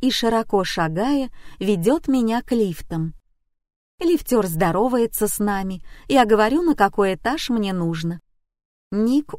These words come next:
уронив руку, отпускает мою талию. Мы молча едем в кабине, где кроме нас, к счастью, никого нет.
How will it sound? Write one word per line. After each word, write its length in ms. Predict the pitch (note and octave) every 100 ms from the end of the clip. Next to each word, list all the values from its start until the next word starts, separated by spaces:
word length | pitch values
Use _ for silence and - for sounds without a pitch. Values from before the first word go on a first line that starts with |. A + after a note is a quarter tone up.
| G#3+
уронив 520 | G#3+ G#3 G3 G3 -
руку, 480 | A#3 D4+ - A#3+ - - - -
отпускает 840 | E4 - C#4 - - D4+ C4+ G#3+
мою 340 | G3 F#3 F#3+
талию. 540 | F#3+ F#3+ F3+ F3 F3 F3 - _ _ _ _
Мы 180 | F#3+ G3+
молча 520 | G3 A#3 D#4 D#4+ -
едем 420 | A3+ G3 F#3+ F#3 F3+
в 80 |
кабине, 600 | - F3+ E3+ A3+ C#4 B3+ - - - - -
где 280 | C#4+ C#4+ -
кроме 340 | A3+ G#3 F#3+
нас, 340 | G3 C#4+ E4
к 80 | -
счастью, 680 | - - C4+ C4+ - A3+ A#3+
никого 560 | A3+ G#3+ - F3 D#3+
нет. 300 | F#3 A3+ D4